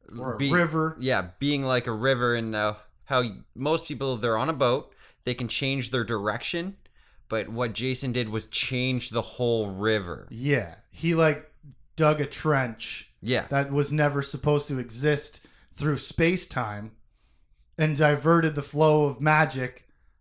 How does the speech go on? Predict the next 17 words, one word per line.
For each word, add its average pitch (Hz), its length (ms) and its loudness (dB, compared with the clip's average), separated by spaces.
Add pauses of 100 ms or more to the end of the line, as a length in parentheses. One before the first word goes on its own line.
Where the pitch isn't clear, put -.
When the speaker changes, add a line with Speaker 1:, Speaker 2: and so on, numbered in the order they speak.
(380)
Speaker 1:
to 196 200 4
a 180 40 6
good 196 400 6
ending 180 440 6
instead 151 400 2
of 165 100 4
a 190 60 4
bad 185 340 8
ending. 127 380 -4
Speaker 2:
Yeah. 104 280 0 (260)
Speaker 1:
So 202 420 6 (720)
he 185 180 -6
changed 208 440 0
his 180 160 -6
Dark 240 320 2
Throne 190 320 2
vision 175 460 0